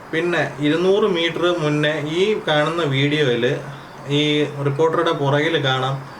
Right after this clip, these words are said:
ആ സൈഡിലൊന്നും സ്ട്രീറ്റ് ലൈറ്റ് ഉള്ളതായിട്ട് എനിക്കറിയത്തില്ല.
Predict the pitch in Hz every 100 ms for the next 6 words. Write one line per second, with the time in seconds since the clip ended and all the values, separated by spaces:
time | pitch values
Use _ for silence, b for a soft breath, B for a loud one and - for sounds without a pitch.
0 | B B 202 208 208 170 175 185 165 175
1 | 170 156 165 180 180 170 170 151 151 143
2 | 139 151 139 135 127 127 117 113